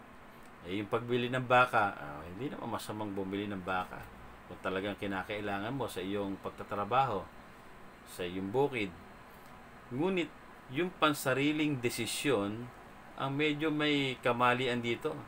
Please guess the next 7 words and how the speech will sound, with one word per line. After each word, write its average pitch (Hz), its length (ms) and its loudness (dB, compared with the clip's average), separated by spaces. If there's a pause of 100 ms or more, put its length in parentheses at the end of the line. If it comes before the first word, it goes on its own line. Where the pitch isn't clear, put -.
(580)
Pwede 98 320 2
mo 101 160 2
namang 107 240 2
subukan 110 500 0
yan 160 160 -2
pagkatapos 101 880 2
ng 98 300 -2